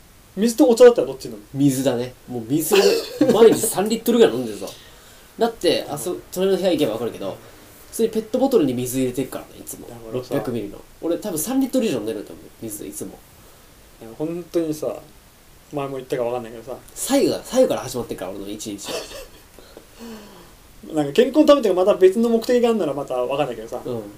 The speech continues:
Speaker 1: 単なる
Speaker 2: 好きなの、水が。
Speaker 1: 味のね、
Speaker 2: うん。
Speaker 1: あの、比べるとして、
Speaker 2: うん。
Speaker 1: あの、本当に天然水をコンビニで買う人が意味わかんないの。
Speaker 2: あー、なるほどね。
Speaker 1: 俺は。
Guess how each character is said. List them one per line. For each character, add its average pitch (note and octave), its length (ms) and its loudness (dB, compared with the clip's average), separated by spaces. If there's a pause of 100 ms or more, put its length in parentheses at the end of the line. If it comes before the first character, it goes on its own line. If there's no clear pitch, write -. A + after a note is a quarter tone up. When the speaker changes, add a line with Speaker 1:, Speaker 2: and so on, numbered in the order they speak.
(120)
Speaker 1:
単 F#4 260 6
な C4+ 120 6
る E3 340 2
Speaker 2:
好 - 140 -4
き B3+ 100 0
な F#3 60 6
の、 - 80 -4
水 A2+ 260 -6
が。 G#2+ 160 -6 (1300)
Speaker 1:
味 G3+ 300 4
の B3+ 120 2
ね、 D4 120 0 (340)
Speaker 2:
う C#3 60 -6
ん。 A#2+ 140 -4 (760)
Speaker 1:
あ C#3 260 -4
の、 A#2+ 240 -8
比 F#3 80 6
べ F3+ 220 8
る F#3 80 2
と D#3+ 100 0
し - 120 -10
て、 B2+ 340 -6
Speaker 2:
う - 20 -10
ん。 G#2+ 220 -10 (520)
Speaker 1:
あ C#3 100 -14
の、 A#2+ 80 -12 (1120)
本 D#4 140 4
当 E4 80 8
に D4+ 100 8
天 D#4+ 240 6
然 E4 160 8
水 G#3+ 160 8
を - 60 2
コ - 120 2
ン G3+ 140 4
ビ G#3+ 80 2
ニ G#3+ 80 2
で G3+ 40 2
買 G3 140 6
う - 20 4
人 D#3 120 -2
が C#3 60 0
意 D3+ 60 -2
味 F3+ 120 4
わ D3 60 2
か A#2+ 80 -4
ん G#2+ 40 -10
な - 80 -16
い - 40 -16
の。 - 60 -18 (480)
Speaker 2:
あ A#2+ 260 -2
ー、 A2+ 40 -2
な A#2 100 -4
る A2+ 40 -8
ほ A2 160 -8
ど A#2 100 -6
ね。 C#3+ 80 -4
Speaker 1:
俺 C3 120 -8
は。 - 120 -8